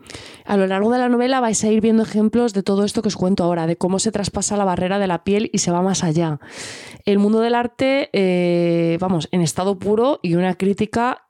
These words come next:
a mi juicio, feroz del mismo. Porque a lo largo de la novela se cuestiona constantemente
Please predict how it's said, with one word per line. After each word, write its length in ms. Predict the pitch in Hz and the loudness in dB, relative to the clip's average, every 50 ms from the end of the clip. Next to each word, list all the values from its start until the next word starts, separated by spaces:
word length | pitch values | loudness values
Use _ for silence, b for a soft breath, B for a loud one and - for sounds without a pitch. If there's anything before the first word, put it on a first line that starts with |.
| _ _ | _ _
a 80 | - 185 | -2 0
mi 100 | 185 180 | 0 0
juicio, 380 | 160 - 190 196 180 - 240 - | 0 0 -2 -2 0 -2 -4 -4
feroz 360 | - - 190 175 165 175 180 | -2 -2 0 0 0 0 0
del 140 | 202 196 170 | 2 2 2
mismo. 380 | 165 175 175 160 156 143 147 - _ _ _ _ _ - - _ _ _ - - - - - _ _ - - - | 2 2 2 2 0 0 -2 -6 _ _ _ _ _ -20 -20 _ _ _ -20 -20 -20 -20 -20 _ _ -12 -8 -4
Porque 540 | - 190 190 185 - 185 175 175 175 175 - | -2 -2 -2 -2 0 0 2 2 2 0 0
a 80 | 170 | 2
lo 80 | 175 175 | 2 2
largo 220 | 175 175 180 190 | 2 2 2 2
de 80 | 214 220 | 0 0
la 100 | 220 220 | 0 0
novela 320 | 214 202 202 208 220 226 | 0 2 2 2 0 0
se 140 | 220 - 208 | -2 -2 -2
cuestiona 440 | - - 170 - - - 190 196 202 | -2 -2 -2 -2 -2 -2 0 0 0
constantemente 840 | - - 170 - - 190 196 196 202 196 196 196 202 - 233 240 | -2 -4 -4 -2 0 0 2 2 2 2 2 2 0 0 -2 -4